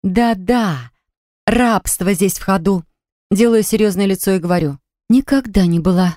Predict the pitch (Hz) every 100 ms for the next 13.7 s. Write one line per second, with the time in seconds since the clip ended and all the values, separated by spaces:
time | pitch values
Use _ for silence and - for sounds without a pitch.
0 | - 180 185 170 190 180 180 - 185 185
1 | 175 - 180 - _ _ _ _ - 139
2 | 131 - 156 - 208 - 160 143 143 160
3 | 175 170 165 170 165 214 220 - 208 196
4 | - 160 - 147 143 131 120 123 _ _
5 | _ _ _ _ - 135 135 135 - -
6 | 135 131 135 - 131 131 147 - _ _
7 | - 202 202 214 196 175 151 - 151 135
8 | - _ _ _ _ - 165 202 - 254
9 | 262 - 175 170 170 185 208 - - 156
10 | 156 - - 131 - _ _ _ _ _
11 | - 196 - 208 214 214 - - - 185
12 | 190 180 190 180 180 185 202 196 202 -
13 | 208 - - 208 196 196 196